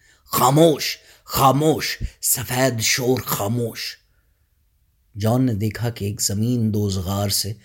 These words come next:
بارہ سنگے یکے بعد دیگرے نکل رہے اور پھر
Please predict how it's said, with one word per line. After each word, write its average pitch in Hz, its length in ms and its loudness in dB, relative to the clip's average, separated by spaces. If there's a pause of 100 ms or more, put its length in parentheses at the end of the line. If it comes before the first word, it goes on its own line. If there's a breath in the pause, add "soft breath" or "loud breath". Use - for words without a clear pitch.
(320 soft breath)
بارہ 98 280 -2
سنگے 101 360 -2
یکے 101 420 -4
بعد 98 240 -4
دیگرے 101 460 -4
نکل 87 280 -8
رہے - 380 -16 (1600)
اور - 120 -10
پھر 117 200 -6